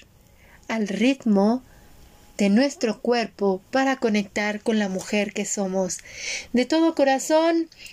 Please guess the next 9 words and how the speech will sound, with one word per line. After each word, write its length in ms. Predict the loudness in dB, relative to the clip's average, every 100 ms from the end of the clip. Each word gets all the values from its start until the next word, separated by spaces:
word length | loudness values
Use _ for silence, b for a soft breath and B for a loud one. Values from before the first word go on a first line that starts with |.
| B -2
muchísimas 640 | 0 0 0 2 2 2
gracias, 460 | 2 0 0 0 2
mi 160 | 2
bella 400 | 4 2 2 0
Isa. 640 | 2 2 2 0 0 0 -4 B B B B B -4
Gracias 540 | 0 0 0 0 -2
por 340 | _ 2 2
tu 200 | 0 -4
colaboración. 1300 | 0 0 2 2 2 0 0 2 4 4 2 0 -4